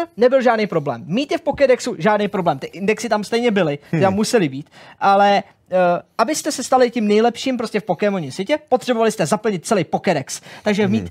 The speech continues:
Speaker 1: všech sto padesát nebo sto padesát jedna v té době, tam byl i ten Mew
Speaker 2: Tu.
Speaker 1: a, a Mewtwo,
Speaker 2: Mhm.
Speaker 1: který byly ne-, neuvěřitelně náročný sehnat. Takže
Speaker 2: Mhm.
Speaker 1: ten-, tenkrát nebyly hacky a mohli jste to dostávat právě tím, že se stála f-
Speaker 2: Dostali jsme super chat.
Speaker 1: Jo, hned se k tomu dostaneme.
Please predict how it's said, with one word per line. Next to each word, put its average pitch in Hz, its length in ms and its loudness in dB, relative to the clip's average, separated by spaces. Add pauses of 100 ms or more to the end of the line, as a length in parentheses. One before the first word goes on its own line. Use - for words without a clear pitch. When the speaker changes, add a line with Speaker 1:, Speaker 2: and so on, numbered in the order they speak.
Speaker 1:
všech - 280 -2
sto - 160 -2
padesát 214 440 0
nebo 156 140 -6
sto 175 140 -8
padesát 175 340 2
jedna 175 280 0
v 233 40 -16
té 226 120 -12
době, 233 220 -2
tam 196 160 -4
byl 160 160 -4
i 170 100 -4
ten 160 200 -4 (280)
Mew 170 320 0 (320)
Speaker 2:
Tu. 92 260 -2
Speaker 1:
a, - 20 -4 (260)
a 147 40 -2
Mewtwo, 180 480 -2 (160)
Speaker 2:
Mhm. 120 200 -4
Speaker 1:
který 185 160 0
byly 196 240 2
ne-, 226 440 2
neuvěřitelně 233 720 2
náročný 202 400 0
sehnat. 165 400 0
Takže 175 420 2
Speaker 2:
Mhm. 85 80 -10 (180)
Speaker 1:
ten-, 208 320 0
tenkrát 214 320 0
nebyly 208 300 2
hacky 202 360 -4 (160)
a 180 60 -4
mohli 202 220 0
jste 226 120 -6
to 214 80 -4
dostávat 208 420 -2
právě 226 280 0
tím, 190 160 -6
že 190 100 -4
se 190 120 -10
stála 202 360 2
f- - 120 -4 (180)
Speaker 2:
Dostali 110 320 -2
jsme 107 160 -4
super 92 280 -6
chat. 87 100 -8 (260)
Speaker 1:
Jo, 190 140 0
hned 196 180 0
se 196 100 -2
k 170 40 -4
tomu 190 160 -2
dostaneme. 165 400 2